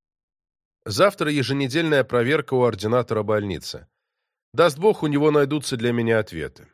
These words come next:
Я приезжаю в центр Бостона, и через полчаса доктор Хупер может меня принять. Я сижу на каталке в смотровой за жёлтой ширмой.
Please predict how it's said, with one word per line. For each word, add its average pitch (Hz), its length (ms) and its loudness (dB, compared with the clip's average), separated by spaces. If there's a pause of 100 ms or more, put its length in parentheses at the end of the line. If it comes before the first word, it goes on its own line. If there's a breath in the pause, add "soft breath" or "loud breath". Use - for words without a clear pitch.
(1300)
Я 120 160 2
приезжаю 139 420 4
в 123 60 -10
центр 127 300 0
Бостона, 117 560 0
и 101 40 0
через 120 280 -2
полчаса 131 640 0
доктор 120 400 -2
Хупер 123 400 -2
может 117 380 -4
меня 110 240 -2
принять. 98 500 -6 (760)
Я 143 180 0
сижу 165 260 0
на 175 100 2
каталке 165 480 0
в 120 80 -6
смотровой 127 600 2
за 117 120 2
жёлтой 127 320 -2
ширмой. 92 520 -4